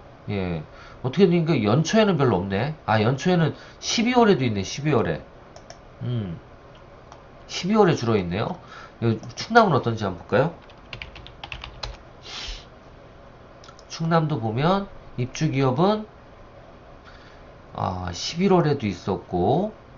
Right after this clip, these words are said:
십일월 삼십 일에도 있었고 아, 그래서 지금 모집을 하고 있군요. 이것도 콘텐츠 진흥원은 매, 매년 십일월에 하네.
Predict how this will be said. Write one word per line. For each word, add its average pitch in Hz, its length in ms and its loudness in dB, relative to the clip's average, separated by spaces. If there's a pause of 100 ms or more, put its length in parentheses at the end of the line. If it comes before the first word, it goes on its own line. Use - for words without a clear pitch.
(220)
십일월 139 400 -2
삼십 127 380 -4
일에도 110 260 -2
있었고 160 640 -4 (680)
아, 104 200 -2
그래서 127 300 -4
지금 135 260 -2
모집을 113 400 0
하고 131 280 -6
있군요. 101 360 -6
이것도 95 500 -4 (760)
콘텐츠 139 260 -4
진흥원은 92 480 -6
매, 131 480 2 (340)
매년 165 380 4
십일월에 190 480 0
하네. 85 600 -2